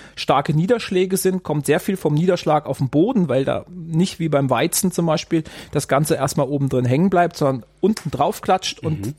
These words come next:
Speaker 1: die feine Krume wird abgespült. Das wissen die Landwirte,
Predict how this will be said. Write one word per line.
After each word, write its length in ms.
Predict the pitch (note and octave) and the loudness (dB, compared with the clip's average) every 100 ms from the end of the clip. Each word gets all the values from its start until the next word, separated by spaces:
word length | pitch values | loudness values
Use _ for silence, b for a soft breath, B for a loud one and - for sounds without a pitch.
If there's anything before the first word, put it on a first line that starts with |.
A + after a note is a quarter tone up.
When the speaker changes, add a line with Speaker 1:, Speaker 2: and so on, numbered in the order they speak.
| _ - | _ -6
Speaker 1:
die 120 | D3+ | -6
feine 400 | - D3 C#3 D3+ | -2 0 0 0
Krume 300 | C#3+ D3 C#3 | 0 0 0
wird 120 | - | -4
abgespült. 600 | A#2 - - - - - B B B B B E3 | -6 -10 -12 -10 -14 -14 B B B B B 0
Das 200 | E3 C#3+ | 2 2
wissen 180 | C#3 | 2
die 80 | C3+ | 0
Landwirte, 600 | A2 G#2 - F#2 - - | -2 -6 -6 -8 -8 -14